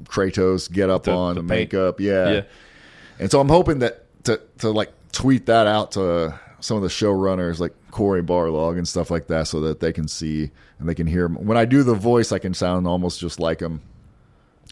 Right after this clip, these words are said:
Speaker 1: Uh, pretty darn close. Uh, and I look like him. I, my physique actually looks exactly like him.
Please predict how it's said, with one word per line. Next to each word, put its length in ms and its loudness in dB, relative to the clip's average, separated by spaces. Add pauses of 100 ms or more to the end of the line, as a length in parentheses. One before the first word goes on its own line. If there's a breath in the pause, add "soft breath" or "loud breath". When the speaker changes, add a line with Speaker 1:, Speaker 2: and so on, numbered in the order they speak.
(540 loud breath)
Speaker 1:
Uh, 300 0
pretty 260 -2
darn 220 0
close. 420 -2 (160)
Uh, 300 0
and 120 -2
I 80 0
look 280 -2 (120)
like 220 0
him. 320 -2 (160)
I, 360 -4 (140)
my 140 -8
physique 420 -2
actually 360 -2
looks 180 -2
exactly 540 -2
like 240 -4
him. 280 -8